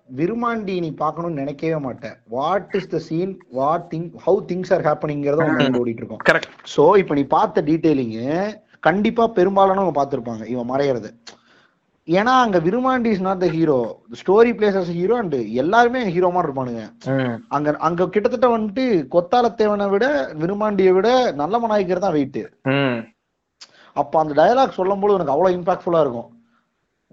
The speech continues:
Speaker 1: "முதல்ல உன் மனசாட்சி தான்டா கோர்ட்டு, அதுக்கப்புறம் தான்டா இதெல்லாம்" அப்படின்னு சொல்லுவாப்புல.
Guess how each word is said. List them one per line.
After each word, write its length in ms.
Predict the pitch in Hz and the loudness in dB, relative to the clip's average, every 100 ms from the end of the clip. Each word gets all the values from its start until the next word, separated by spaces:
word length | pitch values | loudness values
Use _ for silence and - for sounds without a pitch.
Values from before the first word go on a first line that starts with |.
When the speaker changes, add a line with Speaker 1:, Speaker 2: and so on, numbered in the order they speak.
| _ - 117 113 127 | _ -20 -20 -12 -4
Speaker 1:
"முதல்ல 240 | 160 196 | 0 2
உன் 120 | 175 | 2
மனசாட்சி 400 | 147 175 190 160 | 2 0 0 2
தான்டா 280 | 170 170 156 | 2 4 2
கோர்ட்டு, 420 | 151 147 - 127 | 4 2 2 -2
அதுக்கப்புறம் 440 | 113 139 147 143 147 | -2 -2 -2 0 0
தான்டா 180 | 147 | 2
இதெல்லாம்" 360 | 131 127 123 117 | 2 2 -2 -4
அப்படின்னு 140 | 123 120 | -6 -4
சொல்லுவாப்புல. 600 | 120 117 117 123 107 | -2 -2 -4 -4 -6